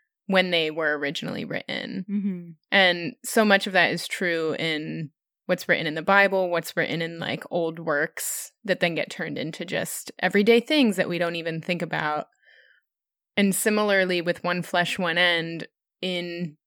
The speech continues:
Speaker 1: Lichterhood, it literally <laughs> means one flesh, one end, the joining of these two beings. And with the Necromancer and the Cavalier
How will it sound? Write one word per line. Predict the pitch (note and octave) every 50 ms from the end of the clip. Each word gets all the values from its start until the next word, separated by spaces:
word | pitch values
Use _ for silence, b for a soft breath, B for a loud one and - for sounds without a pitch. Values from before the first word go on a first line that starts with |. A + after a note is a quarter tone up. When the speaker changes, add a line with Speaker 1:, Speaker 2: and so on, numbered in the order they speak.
| - -
Speaker 1:
Lichterhood, | F3+ G#3 A3+ - - - G3 F3+ F3 D3+ E3 F3 D#3+ D#3 D#3 D#3+ D#3+ E3 D#3+ - _ _ _ _ -
it | F3 F3+ - -
literally | F#3 G3 G#3+ A3 A#3 A#3+ A3 G#3 G#3 G3 F#3+ G3 G3
<laughs> |
means | G3 G#3+ G3 G3 F#3+ G#3 F#3+ G3 F3 F#3+ F3+ - - - _
one | - F3 E3 F3 F3+ F3+ F3+ F#3
flesh, | F3 - - F#3 F3+ D#3+ D3 D3+ - - - - - - b b b b b b b b
one | - F3+ F3 E3+ E3+ E3
end, | - - E3+ D#3+ D#3 E3 G#3+ C4+ D4 D4+ D4+ - _ _ _ _ _ _ _ _ _ _ _
the | G3+ F3+ F3
joining | E3+ E3 F3+ E3+ E3 D#3+ D#3 E3+ D#3+ E3+ G#3+ A#3+ B3+ B3
of | - F3+ F3 E3
these | E3 D#3+ - -
two | - - F3+ E3+
beings. | D#3+ E3 D#3 D#3 D#3 D#3+ E3+ G#3+ A#3+ B3+ B3+ - - - b b b b _ _ _ -
And | G3 F#3+ F#3+ F3
with | E3 F#3 F#3 -
the | - G3
Necromancer | F#3+ F#3+ F#3+ F#3+ G3 F#3+ F#3 F3+ F3 F3+ F3 - - F3+ E3+ E3 E3+ - -
and | - E3+ E3+ E3 E3 E3 E3+ E3+ E3+ - - - -
the | F3+ F#3 E3+
Cavalier | - F#3 G3 F#3 E3+ F3 E3 E3+ F3+ G#3+ A#3 A3+ F#3+ E3+ D#3+ D#3+ D#3 D#3+ D#3+ D3